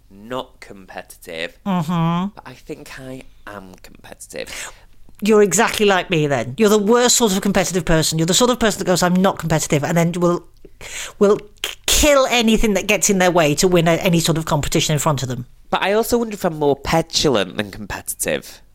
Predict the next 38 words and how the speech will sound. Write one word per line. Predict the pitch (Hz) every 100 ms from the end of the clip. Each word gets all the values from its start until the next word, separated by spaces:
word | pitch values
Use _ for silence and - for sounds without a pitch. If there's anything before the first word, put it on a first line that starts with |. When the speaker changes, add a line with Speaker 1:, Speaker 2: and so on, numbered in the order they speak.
| - _ - _ _ _ _ _ _ - - - - - - - -
Speaker 2:
Okay. | 240 214 196 185 226 262 - - -
Speaker 1:
Should | 156
I | 147
Speaker 2:
Explain. | 165 185 196
Speaker 1:
tell | 226
you | - - - -
why? | - - -
Because, | 156 - 202 123 98 -
say | - 180
on | 196 196
Chris-, | - 196 -
Chris-, | - 175 -
like, | 143 131
we | 175
don't | 190
play | - 151
board | 143 139
games | - 101 101
on | 101
Christmas | 107 - 101
Day | - 101
anymore | 98 95 92
with | 92
the |
family | - 104 101 87 92 - - - - _ -
because | - - 143 95 98 - - - - _ -
I'd | 139 139 -
be | 120
like, | 101 87 110 - -
"Oh, | 107
this | 92 104 -
is | 98
boring," | - 95 90 90 87 87 -
and | 98
then | 101
I'd | 98 92
walk | 98 98 95 -
off. | 107 139 -